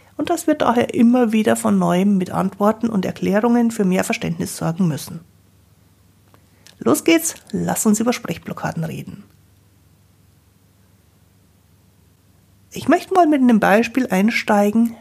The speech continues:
das nichts mit Mutismus zu tun hat. Weil viele von euch, die hier zuhören, sich mit Mutismus schon ziemlich lang beschäftigen,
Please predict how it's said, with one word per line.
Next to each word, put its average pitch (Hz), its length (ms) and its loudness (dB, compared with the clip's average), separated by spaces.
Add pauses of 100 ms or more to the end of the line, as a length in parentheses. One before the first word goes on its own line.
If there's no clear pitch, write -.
(140)
das 185 340 -10
nichts 190 400 0
mit 214 140 4
Mutismus 170 500 -4
zu - 120 -14
tun - 280 -6
hat. - 220 -12 (920)
Weil 170 180 -6
viele 240 400 0
von 269 180 0
euch, 254 300 -2
die 254 140 -2
hier 254 180 2
zuhören, 247 640 0 (220)
sich - 260 -12
mit 214 140 2
Mutismus 294 480 -2
schon 247 220 -2
ziemlich 233 420 0
lang 202 240 2
beschäftigen, 254 760 0